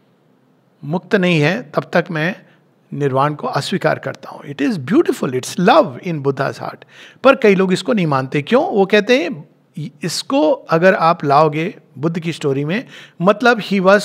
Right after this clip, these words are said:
caught by the illusion again।" तो ये इल्यूजन है,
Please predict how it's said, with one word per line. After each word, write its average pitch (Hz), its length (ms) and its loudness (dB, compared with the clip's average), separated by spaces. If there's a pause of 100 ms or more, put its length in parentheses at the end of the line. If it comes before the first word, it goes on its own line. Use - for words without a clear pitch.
(200)
caught 180 380 4
by 151 160 0
the 202 200 0
illusion 156 440 2
again।" 123 320 -4 (1000)
तो 175 60 0
ये 185 180 4
इल्यूजन 220 520 6
है, 160 300 -4